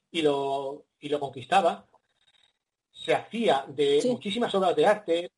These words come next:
Speaker 1: muchísimo, muchísimo tesoro de allí, dinero,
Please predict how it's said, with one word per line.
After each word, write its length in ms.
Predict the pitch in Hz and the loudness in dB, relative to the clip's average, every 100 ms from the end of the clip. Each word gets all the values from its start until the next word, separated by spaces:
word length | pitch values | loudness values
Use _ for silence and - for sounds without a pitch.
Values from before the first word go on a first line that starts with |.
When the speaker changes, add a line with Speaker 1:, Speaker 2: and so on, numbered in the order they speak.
| _ | _
Speaker 1:
muchísimo, 580 | 143 135 190 214 190 - | -14 -10 -4 0 0 -2
muchísimo 460 | 160 165 190 185 160 | -6 -6 0 2 2
tesoro 400 | 143 196 214 151 | 0 4 4 4
de 80 | 131 | 0
allí, 340 | 190 180 190 _ _ _ | -2 -4 -6 _ _ _
dinero, 760 | 147 147 160 196 143 151 151 | -8 -4 0 2 2 -2 -6